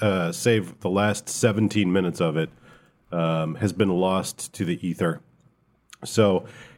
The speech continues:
yeah, the, we're, we're coming back a second time to record this one. Luckily,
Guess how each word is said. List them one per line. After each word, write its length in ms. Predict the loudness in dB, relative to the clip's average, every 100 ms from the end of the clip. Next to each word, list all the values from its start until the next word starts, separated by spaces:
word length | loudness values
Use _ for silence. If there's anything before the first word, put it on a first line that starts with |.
| 0
yeah, 300 | 2 2 0
the, 280 | 2 4 4
we're, 320 | 4 6 6
we're 220 | 4 2
coming 300 | 4 4 6
back 240 | 4 2
a 60 | 0
second 380 | 2 2 2 0
time 280 | 2 2 2
to 100 | 2
record 420 | 2 2 2 2
this 180 | -2 0
one. 180 | 0 2
Luckily, 680 | 4 4 4 2 0 -2